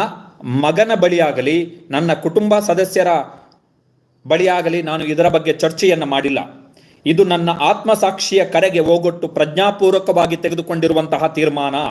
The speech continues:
ಈ ಹಂತದಲ್ಲಿ ಇಂತಹ ನಿರ್ಧಾರ ಏಕೆ ಬಂದಿರಿ ಎಂದು ಯಾರಾದರೂ ಕೇಳಬಹುದು. ಆರೋಪ ಕೇಳಿ ಬಂದ ದಿನವೇ ಈ ನಿರ್ಧಾರ ಮಾಡಿದ್ದೆ. ಆದರೆ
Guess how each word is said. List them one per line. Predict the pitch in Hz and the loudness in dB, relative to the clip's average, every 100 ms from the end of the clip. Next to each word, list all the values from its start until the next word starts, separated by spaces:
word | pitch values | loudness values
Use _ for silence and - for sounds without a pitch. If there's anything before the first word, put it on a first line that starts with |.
| - - - - - - | -10 -20 -20 -20 -10 0
ಈ | 156 | 2
ಹಂತದಲ್ಲಿ | 143 175 214 220 180 143 151 185 170 - - | 2 0 0 0 0 2 4 2 2 -6 -2
ಇಂತಹ | 196 202 208 202 196 | -2 0 2 4 2
ನಿರ್ಧಾರ | 170 170 185 185 | 0 0 2 2
ಏಕೆ | 175 165 202 202 | 0 -2 -2 -2
ಬಂದಿರಿ | 185 180 185 185 | 0 2 2 2
ಎಂದು | 175 165 | 0 0
ಯಾರಾದರೂ | 151 160 180 190 180 | 2 2 4 2 0
ಕೇಳಬಹುದು. | 170 165 185 165 147 - - - - - - 120 | -4 0 0 -2 -6 -10 -18 -20 -20 -20 -4 0
ಆರೋಪ | 156 202 208 208 | 2 2 2 0
ಕೇಳಿ | 208 190 185 | 2 2 2
ಬಂದ | 175 190 | 2 2
ದಿನವೇ | 185 180 180 | 2 0 -2
ಈ | 180 151 | -2 -6
ನಿರ್ಧಾರ | 156 156 165 185 175 | -4 -2 0 2 2
ಮಾಡಿದ್ದೆ. | 160 160 135 117 117 | 0 0 -2 -4 0
ಆದರೆ | 143 165 147 175 - - | 2 2 2 0 -6 -16